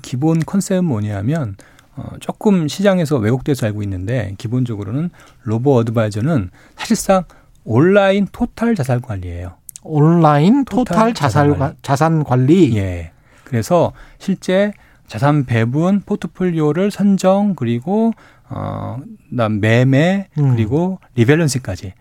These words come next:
Speaker 1: 다 해주는 거예요. 누가? 기계가.
Speaker 2: 그 기계를 그러면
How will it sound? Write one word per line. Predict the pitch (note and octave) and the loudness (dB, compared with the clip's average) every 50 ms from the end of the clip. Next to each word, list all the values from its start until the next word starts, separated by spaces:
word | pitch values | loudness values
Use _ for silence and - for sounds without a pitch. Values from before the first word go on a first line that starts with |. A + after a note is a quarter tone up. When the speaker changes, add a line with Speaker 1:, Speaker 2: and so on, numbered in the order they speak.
| _ _ _ _ | _ _ _ _
Speaker 1:
다 | - - - - | -14 -10 -6 -2
해주는 | A2+ C3 B2+ C3+ B2+ A#2 G2 | -2 0 0 0 0 0 -2
거예요. | F2+ F2 F2 F2 - _ - | -6 -10 -12 -14 -18 _ -8
누가? | A#2 A2+ G#2+ D#3+ F#3+ A3 - _ _ _ - - - | -8 -2 0 0 0 0 -2 _ _ _ -20 -20 -10
기계가. | - B2+ A2 B2+ B2+ B2+ - E2+ - _ _ _ _ _ _ - _ _ _ _ _ _ _ _ _ _ _ _ _ _ _ _ _ _ - | -6 0 2 2 2 2 0 -10 -14 _ _ _ _ _ _ -20 _ _ _ _ _ _ _ _ _ _ _ _ _ _ _ _ _ _ -12
Speaker 2:
그 | - A3+ A#3+ - _ | -4 -2 -2 -2 _
기계를 | - - G3 F3+ G3 A#3+ B3+ C#4 C4 C4 B3+ A#3+ F3+ | -4 -2 0 2 4 4 6 6 6 6 4 4 6
그러면 | F3+ F#3 F#3 F#3+ F#3 F#3 F#3 F3+ E3 C#3+ B2+ A#2 A2 G#2+ | 4 4 4 4 4 4 4 4 2 2 0 0 -2 -4